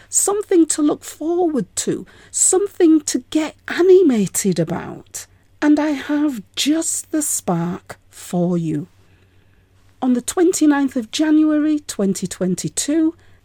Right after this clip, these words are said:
I will be taking my next cohort of students on the Start Your Side Hustle coaching program, which is a program designed especially for you if you know nothing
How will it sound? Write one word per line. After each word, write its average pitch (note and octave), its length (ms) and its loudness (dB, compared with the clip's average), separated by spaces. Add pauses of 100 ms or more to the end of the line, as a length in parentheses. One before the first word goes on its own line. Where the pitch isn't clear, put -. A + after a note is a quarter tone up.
(100)
I A3 120 -6
will A#3+ 120 0
be G#3 140 0
taking B3+ 640 0
my F3+ 260 2
next G#3 640 -2
cohort G3 880 -6
of E3 140 -8
students - 1000 -2 (380)
on A#3+ 140 0
the A3 80 0
Start B3+ 480 -4
Your C#4 220 -4
Side E3 400 -6
Hustle E3 440 -8
coaching G3 560 -6
program, - 600 -14 (560)
which - 160 -6
is A#3 160 -4
a B3 40 -2
program D4+ 760 0
designed A#3 720 -4 (100)
especially D#4+ 880 -2
for D#4 460 -2
you F3 340 -2 (420)
if - 240 -2
you C4 200 4
know C4+ 240 4
nothing C4+ 760 2